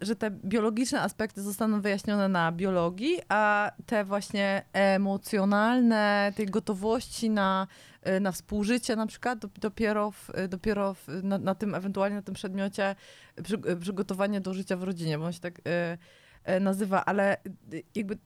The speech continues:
że, jak-, dla mnie głównym powodem, dla którego, e, tak sobie pomyślałam, że super, e, by cię tutaj było dzisiaj, Gosia, zaprosić, jest to, że wiesz, czy-,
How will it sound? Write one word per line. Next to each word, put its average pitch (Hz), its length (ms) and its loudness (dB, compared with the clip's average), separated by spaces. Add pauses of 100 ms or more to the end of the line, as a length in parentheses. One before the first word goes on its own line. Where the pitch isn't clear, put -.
że, 190 160 -6
jak-, 208 180 -4 (260)
dla 220 180 2
mnie 269 160 4
głównym 247 300 0
powodem, 240 300 2
dla 208 100 0
którego, 208 800 2
e, 196 180 0
tak 202 160 -4
sobie 220 120 -2
pomyślałam, 220 480 0
że 190 100 -8
super, 190 580 0
e, 175 480 2
by 180 420 -2
cię 202 140 -8
tutaj 190 240 -4
było 190 180 -6
dzisiaj, 196 200 -6
Gosia, 190 220 -6
zaprosić, 196 760 -6 (560)
jest 220 500 -4 (140)
to, 226 180 2
że 226 160 0
wiesz, 220 200 -2
czy-, - 140 -10